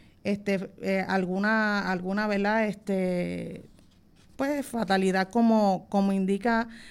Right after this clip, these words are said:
mi sargento. Aquí hay animales que sufren, que sufren muchísimo. Yo creo que, que Puerto Rico, eh, durante todos estos años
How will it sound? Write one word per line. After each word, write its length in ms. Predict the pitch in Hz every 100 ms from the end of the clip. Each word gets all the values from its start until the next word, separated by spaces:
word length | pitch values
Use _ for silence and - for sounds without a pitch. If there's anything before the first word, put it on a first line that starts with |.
| - -
mi 200 | 226 226
sargento. 800 | 226 226 247 294 285 226 202 202 -
Aquí 180 | - 202
hay 120 | 220
animales 480 | 247 262 233 220 247
que 160 | 247 254
sufren, 520 | - 220 226 214 190
que 140 | 175 202
sufren 380 | 202 202 247
muchísimo. 600 | 247 240 233 240 240 220
Yo 160 | 196 190
creo 200 | 190 208
que, 260 | 226 226 226 - - -
que 140 | 208
Puerto 400 | 202 202 190 196
Rico, 540 | 196 202 202 233 233 226
eh, 760 | 208 202 196 190 185 180 - 180 165
durante 400 | 180 190 196 190
todos 260 | 185 196
estos 300 | 220 226 233
años 360 | 220 214 226 226